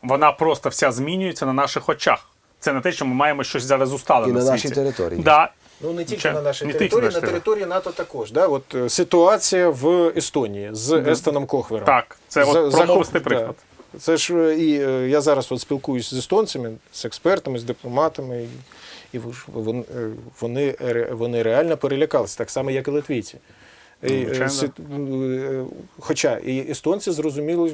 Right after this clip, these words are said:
Speaker 3: е, що вони зрозуміли? Вони зрозуміли, що, е, кожен сам коваль свого щастя. Вони, чим, як вони відреагували? Вони відреагували також в кращих традиціях, е,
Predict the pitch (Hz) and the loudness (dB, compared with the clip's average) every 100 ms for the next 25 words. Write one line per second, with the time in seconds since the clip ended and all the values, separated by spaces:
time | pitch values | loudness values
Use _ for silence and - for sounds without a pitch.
0 | 151 147 139 127 139 127 180 147 117 113 | -2 -2 -2 -6 -6 -2 0 0 -2 -6
1 | 110 104 113 202 180 170 185 220 - 156 | -8 -6 -4 -2 -2 -2 -2 -2 -4 -6
2 | - - - - _ _ - - 135 123 | -8 -20 -20 -20 _ _ -18 -10 -6 -6
3 | 117 185 180 160 170 165 147 175 160 143 | -2 -2 0 0 -2 -2 -2 0 0 0
4 | 156 139 - 123 - - - _ _ _ | -2 -2 -4 -4 -6 -14 -20 _ _ _
5 | 123 131 147 139 135 147 131 - 185 156 | -8 -2 -2 -2 -4 -4 -2 0 2 2
6 | 190 160 139 131 131 117 120 107 120 320 | 4 0 -2 -2 -4 -2 -2 0 0 2
7 | 330 226 240 214 262 240 220 180 247 - | 2 2 2 4 4 4 0 0 0 -2
8 | - 202 226 170 - 160 185 214 175 151 | -2 0 0 -2 -4 -2 -2 0 0 -2
9 | - 135 127 123 120 117 117 120 123 123 | -2 -2 0 0 0 0 0 0 -2 -2